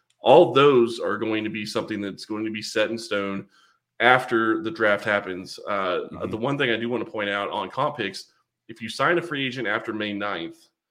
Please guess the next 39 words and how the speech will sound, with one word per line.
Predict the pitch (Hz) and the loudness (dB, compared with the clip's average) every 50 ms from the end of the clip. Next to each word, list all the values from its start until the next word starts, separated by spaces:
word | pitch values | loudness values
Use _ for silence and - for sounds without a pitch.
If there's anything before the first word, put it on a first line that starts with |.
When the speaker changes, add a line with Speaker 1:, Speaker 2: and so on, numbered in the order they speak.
| _ _ _ _ _ _ 87 | _ _ _ _ _ _ -6
Speaker 1:
that | 92 120 120 123 123 | 0 2 2 2 0
free | - - 131 123 120 | -2 -6 -6 -4 -4
agent | 120 113 117 113 98 | -4 -4 -4 -6 -6
is | 98 101 - | -6 -8 -6
not | 101 104 110 - - - | -4 -4 -4 -4 -6 -6
somebody | 131 123 113 113 110 110 107 | -6 -4 -2 -2 -2 -4 -6
that | 104 104 101 | -6 -8 -8
is | 101 101 98 | -8 -6 -6
eligible | 98 101 104 98 98 - - 98 92 | -4 -4 -6 -6 -8 -12 -12 -12 -12
to | 90 - - - | -10 -12 -14 -12
take | - 113 101 92 | -8 -8 -8 -8
away | - 98 95 95 95 92 | -8 -6 -4 -2 -2 -2
one | 92 87 92 90 92 | -4 -6 -8 -8 -8
of | 85 | -8
your | 80 - | -10 -10
comp | - 98 82 - - | -12 -12 -12 -12 -12
picks | - 76 - - | -16 -18 -16 -18
that | 82 82 | -18 -18
you | 90 | -18
could | 85 - 90 85 | -18 -18 -20 -20
be | 87 | -14
getting | 80 90 82 80 73 | -14 -14 -14 -14 -18
for | - _ 76 76 - - | -20 _ -14 -12 -12 -12
somebody | - - - 92 87 82 82 | -12 -14 -14 -12 -8 -6 -6
else. | 78 - - - - | -6 -8 -10 -12 -4
So | - 117 107 101 98 | 0 0 0 0 -2
Speaker 2:
Right. | - - - - - _ _ _ _ _ | -4 -8 -14 -14 -18 _ _ _ _ _
Speaker 1:
that's | - 110 120 - - | 4 6 6 4 4
why | 139 127 120 | 4 4 4
Tyrann | 120 - 131 120 113 110 107 | 4 4 4 4 4 4 2
Mathieu | 113 120 151 160 - 113 | 2 2 2 2 -2 -4
didn't | 101 107 104 101 | -4 -4 -4 -4
bring | 98 104 95 95 | -6 -8 -8 -8
Kansas | - 113 101 92 - - | -8 -8 -8 -8 -10 -10
City | 98 95 87 | -10 -10 -10
a | 92 | -10
comp | - - - 165 160 - - | -10 -8 -8 -6 -6 -6 -6
pick | 113 85 - | -6 -6 -6
la-, | 87 90 98 | -6 -8 -8